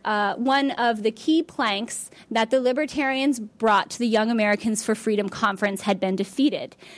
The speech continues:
Now, this was a plank about draft resistance.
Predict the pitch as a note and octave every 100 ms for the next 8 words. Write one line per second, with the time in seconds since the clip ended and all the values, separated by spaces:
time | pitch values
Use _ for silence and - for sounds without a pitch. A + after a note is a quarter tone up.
0 | - - A3+ G#3+ A3 A#3 D4+ - A#3+ B3
1 | A#3+ B3 - G#3+ G#3 - - C#4 C#4+ D4
2 | - B3 G3+ F#3+ F#3+ - - - - G#3
3 | A#3 G#3+ A3 - - - - A3 B3+ G3
4 | G3 - F#3 - - -